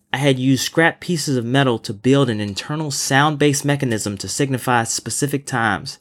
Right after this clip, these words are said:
Now that alarm was going off nonstop.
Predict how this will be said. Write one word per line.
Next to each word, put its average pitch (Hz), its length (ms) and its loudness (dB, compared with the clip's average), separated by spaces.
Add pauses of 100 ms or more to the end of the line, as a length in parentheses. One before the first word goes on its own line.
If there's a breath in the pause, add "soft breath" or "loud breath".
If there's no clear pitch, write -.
(840)
Now 139 360 2
that 135 180 4
alarm 135 400 2
was 113 100 0
going 123 220 2
off 139 240 2
nonstop. 131 680 0